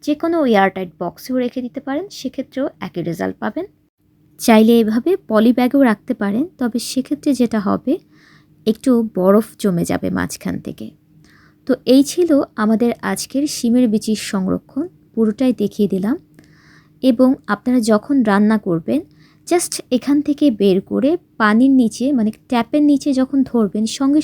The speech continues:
সঙ্গে এটা খুলে যাবে এবং নিয়ে ইনস্ট্যান্ট আর বলক দেওয়ার প্রয়োজন নেই, ভাপিয়ে নেওয়ার কোনো প্রয়োজন নেই,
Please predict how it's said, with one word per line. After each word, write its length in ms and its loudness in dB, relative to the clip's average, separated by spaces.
সঙ্গে 200 0
এটা 160 -4
খুলে 220 6
যাবে 280 -4
এবং 200 2
নিয়ে 200 2
ইনস্ট্যান্ট 640 -4
আর 160 0
বলক 320 2
দেওয়ার 260 2
প্রয়োজন 360 0
নেই, 120 0
ভাপিয়ে 380 2
নেওয়ার 200 2
কোনো 300 -2
প্রয়োজন 440 0
নেই, 100 -2